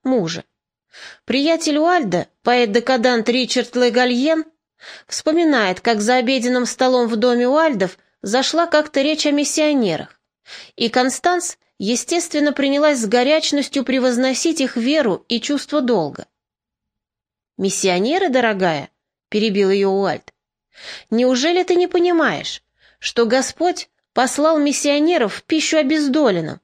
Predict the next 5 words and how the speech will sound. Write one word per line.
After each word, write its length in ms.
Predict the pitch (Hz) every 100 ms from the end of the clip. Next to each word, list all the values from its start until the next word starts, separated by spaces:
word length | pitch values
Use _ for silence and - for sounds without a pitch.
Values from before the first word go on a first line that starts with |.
| _ - - -
живущим 560 | 208 277 285 330 320
впроголодь 640 | 311 - 320 320 311 311 -
людоедам? 680 | 311 320 320 269 185 143 - _ _ _ _ _ - - _
Всякий 440 | - 330 320 330
раз, 360 | 302 175 -